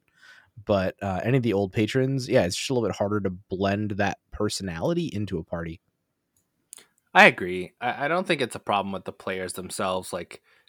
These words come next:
Speaker 2: granted, I'm sure some problem players will play warlocks, just as some problem players will play thief rogues and steal from the party or kill you in your sleep.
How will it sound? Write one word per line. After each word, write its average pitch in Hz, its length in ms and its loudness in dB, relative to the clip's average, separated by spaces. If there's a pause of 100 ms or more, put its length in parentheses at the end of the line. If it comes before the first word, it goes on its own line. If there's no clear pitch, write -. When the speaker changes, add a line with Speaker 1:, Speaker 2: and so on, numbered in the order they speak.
Speaker 2:
granted, 117 480 6
I'm 101 140 -2
sure 101 240 -2
some 104 280 -2
problem 101 440 -2
players 98 720 -6 (1300)
will 95 200 -6
play 113 180 -2
warlocks, 101 560 -2
just 98 160 -6
as 107 100 -8
some 92 380 -6
problem 101 380 -4
players 101 400 -6
will 98 120 -6
play 101 280 -4
thief - 340 -8
rogues 104 380 -4
and 98 160 -14
steal 101 240 -6
from 117 180 -8
the 110 80 -4
party 110 400 -4
or 104 100 -6
kill 107 240 -8
you 107 80 -6
in 104 120 -8
your 104 100 -8
sleep. 110 400 -10